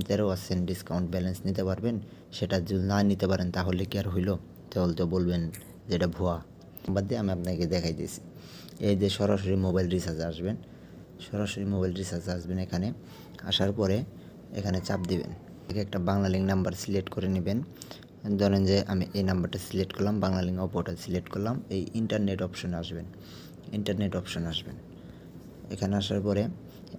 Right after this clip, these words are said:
এখান থেকে দেখতে পারবেন তিনটা পরে আছে একটা, দেখেন এই যে একটা ছোট একটা প্যাকেজ, দুইশো ঊনত্রিশ টাকায় তিরিশ জিবি মেয়াদ, সাত দিন এই প্যাকেজটা নেবেন। তারপরে দেখা যাচ্ছে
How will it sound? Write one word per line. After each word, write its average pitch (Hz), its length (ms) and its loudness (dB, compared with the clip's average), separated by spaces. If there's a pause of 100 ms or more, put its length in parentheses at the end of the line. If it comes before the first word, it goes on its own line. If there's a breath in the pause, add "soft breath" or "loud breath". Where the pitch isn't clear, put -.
(100)
এখান 104 260 4
থেকে 107 200 4
দেখতে 101 240 0
পারবেন 98 300 4 (280)
তিনটা 107 300 8 (100)
পরে 107 160 4 (120)
আছে - 220 -8
একটা, - 200 -10 (680 loud breath)
দেখেন 104 260 2 (260)
এই 113 160 12 (120)
যে 98 140 6
একটা 95 140 -4 (100)
ছোট 95 140 -4 (100)
একটা - 180 -6 (100)
প্যাকেজ, 98 420 0 (2000 loud breath)
দুইশো 104 300 2 (200)
ঊনত্রিশ 107 440 4 (100)
টাকায় 101 220 0 (100)
তিরিশ 123 300 8
জিবি 101 280 6
মেয়াদ, 90 160 0 (100)
সাত 110 200 -2 (140)
দিন 82 120 0 (240)
এই 101 100 0
প্যাকেজটা 95 440 0
নেবেন। 80 220 0 (1500 loud breath)
তারপরে 110 400 2 (100)
দেখা 107 220 4
যাচ্ছে 104 200 0